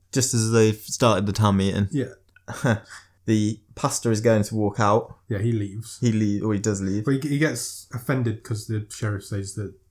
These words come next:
Speaker 2: the killings might be due to a supernatural connection.
Speaker 1: Yeah.
Speaker 2: And he didn't, he wasn't impressed with that. Nor was, nor was, um, Woodley, because he took over the meeting as soon as he said that,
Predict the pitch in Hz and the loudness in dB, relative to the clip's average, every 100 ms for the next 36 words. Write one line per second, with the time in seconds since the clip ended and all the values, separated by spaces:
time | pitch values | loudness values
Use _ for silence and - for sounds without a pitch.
0 | - 107 - 117 104 101 107 98 101 104 | -6 -6 -4 -4 -2 -2 -4 -4 -8 -8
1 | 98 110 101 - 101 107 98 - 101 - | -8 -8 -10 -10 -8 -8 -8 -10 -14 -10
2 | 98 87 - 85 90 - 107 - _ _ | -12 -12 -14 -16 -16 -12 -12 -12 _ _
3 | 90 92 - 107 104 101 87 _ _ _ | -12 -12 -12 -10 -8 -8 -12 _ _ _
4 | _ - 123 110 107 98 107 - - 95 | _ -6 -2 0 -2 -2 -4 -6 -10 -12
5 | 90 87 - _ 127 120 120 - _ 127 | -12 -16 -18 _ 0 2 0 -4 _ -2
6 | 117 107 101 104 101 101 107 _ 117 104 | 0 -2 -4 -4 -4 -8 -12 _ -8 -8
7 | 92 101 101 101 104 - 104 101 95 95 | -10 -12 -10 -10 -12 -12 -8 -6 -6 -8
8 | 98 98 95 92 104 92 90 98 107 - | -8 -10 -10 -6 -6 -6 -8 -8 -10 -12
9 | - - | -14 -18